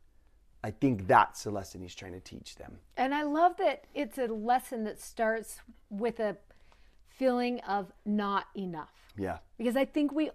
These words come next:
Speaker 2: all know what that feels like.
Speaker 1: Right.
Speaker 2: And I love that he's like, "Just bring me what you have. Bring me the loaf. And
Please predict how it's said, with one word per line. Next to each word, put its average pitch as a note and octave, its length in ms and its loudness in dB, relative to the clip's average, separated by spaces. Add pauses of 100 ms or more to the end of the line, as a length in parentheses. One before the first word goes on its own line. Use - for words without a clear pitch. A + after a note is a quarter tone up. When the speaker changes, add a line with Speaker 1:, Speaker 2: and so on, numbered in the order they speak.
Speaker 2:
all A3+ 340 4
know G#3+ 260 0
what F#3+ 220 -2
that F3+ 240 -4
feels F3+ 400 -8
like. D#3+ 320 -12
Speaker 1:
Right. G#3+ 140 0
Speaker 2:
And A3 80 2
I B3 80 2
love C4 320 0
that C#4+ 140 -4
he's C4 300 -8
like, A3 240 0
"Just - 220 -8 (540)
bring D4 500 2
me F#3+ 400 -2 (560)
what A#3+ 200 2
you B3 180 -4
have. G#3+ 400 -4 (220)
Bring C#4+ 300 -2
me F#4+ 200 2
the G4 80 0
loaf. B3 640 -2 (640)
And B3 320 -2